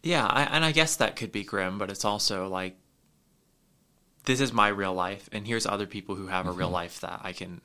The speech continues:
Speaker 1: I can relate to.
Speaker 2: Exactly.
Speaker 1: And that's nice. Moving back to Kansas, it sounds like you weren't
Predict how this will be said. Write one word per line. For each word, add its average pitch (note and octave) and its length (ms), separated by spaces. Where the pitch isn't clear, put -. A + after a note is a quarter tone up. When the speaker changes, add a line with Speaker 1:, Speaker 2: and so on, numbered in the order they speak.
Speaker 1:
I G2+ 80
can F2+ 100
relate F2 340
to. - 220
Speaker 2:
Exactly. E2 540
Speaker 1:
And - 100
that's F2+ 200
nice. - 520
Moving B2+ 260
back A2+ 180
to G#2+ 60
Kansas, G#2+ 400
it G2 80
sounds A#2+ 220
like G#2+ 100
you G2+ 100
weren't F#2+ 200